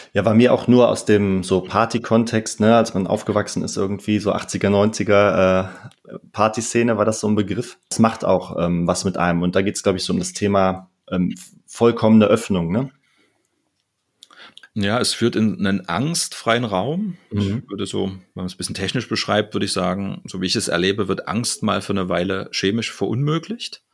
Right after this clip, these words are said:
Speaker 1: Mhm.
Speaker 2: Und das Interessante dabei ist, dass das sehr radikal geschieht und dass wir so eine Art subtile Grundängste haben, die wir nicht merken.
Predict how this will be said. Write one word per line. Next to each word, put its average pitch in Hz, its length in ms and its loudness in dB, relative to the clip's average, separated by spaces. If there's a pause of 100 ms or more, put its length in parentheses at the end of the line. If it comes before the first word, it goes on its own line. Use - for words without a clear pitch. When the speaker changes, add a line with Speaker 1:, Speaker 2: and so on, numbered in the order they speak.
Speaker 1:
Mhm. 98 380 -4 (640)
Speaker 2:
Und 101 480 -2
das 95 120 -2
Interessante 101 460 0
dabei 110 340 4
ist, - 260 -2
dass - 420 -2 (160)
das 101 260 -2
sehr 104 160 2
radikal 104 540 0
geschieht 143 560 -4 (160)
und 101 300 -6
dass - 260 -2
wir 107 140 0
so 104 120 2
eine 101 140 2
Art 101 140 -2
subtile 104 480 -4
Grundängste 131 720 0
haben, 113 120 -4
die 107 140 -4
wir 101 80 0
nicht 101 160 -4
merken. 98 440 -8